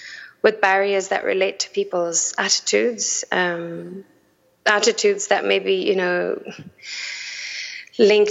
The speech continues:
to, to fear, fear of the unknown, fear of, of losing, you know, whatever people have. Fear often becomes something else. It becomes, um, forms of, of, uh, fear,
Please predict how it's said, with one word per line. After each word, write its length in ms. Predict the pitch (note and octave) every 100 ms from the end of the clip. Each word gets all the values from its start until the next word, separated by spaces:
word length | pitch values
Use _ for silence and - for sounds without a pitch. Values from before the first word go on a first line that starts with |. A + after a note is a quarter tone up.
| G#3+
to, 360 | A3 G3 F3
to 160 | - F3+
fear, 680 | - - B3 B3 B3 A#3 G#3
fear 600 | - - - G3 F#3 F3
of 140 | E3
the 120 | F3+
unknown, 600 | F3+ F#3 F#3 F3+ F3 F3
fear 340 | F3 F#3+ F3+ F3
of, 280 | E3+ - - - -
of 560 | F3+ - - - - - _ _ _ -
losing, 920 | G3+ G3+ G3 F#3 F#3+ F3 E3 E3 F3 - -
you 100 | F#3
know, 140 | F3+
whatever 360 | F3 F3 F3 E3
people 320 | F#3 F#3 F3
have. 580 | E3 G3 E3+ F3 F3 - - _ -
Fear 400 | - B3 A3 G3+
often 320 | G3 - F3+
becomes 680 | F3+ - F#3+ F3+ - - - - _ _
something 480 | - - G#3 G3 F#3
else. 380 | F#3 E3 E3+ -
It 100 | -
becomes, 880 | - - F#3+ F#3 F3+ - - - - _ -
um, 640 | B1 B1 - - - F#3 - _ _
forms 540 | - A3 F3+ F3 E3+
of, 360 | F#3 F3 E3+ - - -
of, 340 | F3 E3+ E3
uh, 200 | - G1+
fear, 500 | - - G#3+ F3+ F#3